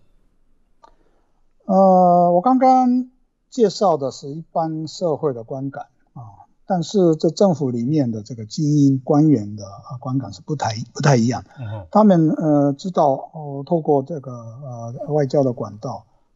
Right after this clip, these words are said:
Speaker 1: 呃，可以了解到对方在想什么，他，对方，呃，释出的，呃，这个讯息是什么。那目前为止，中国是稍微，呃，呃，呃，把身段放下来啊，跟，呃，美国也好，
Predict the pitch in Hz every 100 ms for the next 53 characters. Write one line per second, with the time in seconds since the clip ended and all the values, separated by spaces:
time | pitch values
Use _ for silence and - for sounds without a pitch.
0 | _ 127 123 269 143 160 143 117 120 139
1 | 113 107 117 113 127 113 123 135 107 113
2 | 123 - 95 - - 151 135 170 147 143
3 | 143 143 170 139 - 151 139 156 127 113
4 | - _ - 127 120 117 117 131 117 -
5 | 147 - 123 - - - 92 _ - -
6 | - - - 202 233 208 180 151 156 165
7 | 139 135 185 180 170 135 123 170 139 -
8 | - 180 175 151 117 113 123 - 127 120
9 | 117 117 113 113 160 127 117 113 110 113
10 | 113 - - 147 127 127 123 117 151 147
11 | 139 117 143 131 156 117 110 - _ _
12 | _ - 127 110 - 151 143 - 170 143
13 | 139 113 117 127 123 139 - -